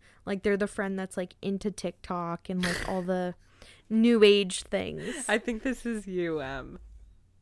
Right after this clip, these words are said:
Speaker 1: You think it's me?
Speaker 2: Yes, you always know all the shit before I know it.
Speaker 1: Oh, I don't know about that.
Speaker 2: <laughs>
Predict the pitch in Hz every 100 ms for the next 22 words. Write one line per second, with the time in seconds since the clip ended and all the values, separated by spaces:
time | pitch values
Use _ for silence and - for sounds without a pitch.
0 | _ _ _ 233 240 330 403 233 208 185
1 | 247 392 440 208 233 247 240 196 185 240
2 | 277 220 277 339 311 277 233 196 196 208
3 | - 190 185 185 185 165 156 156 139 135
4 | 143 - _ _ _ _ _ _ _ 185
5 | 208 196 - 196 240 214 208 190 185 -
6 | 170 208 175 247 - 277 330 - 370 -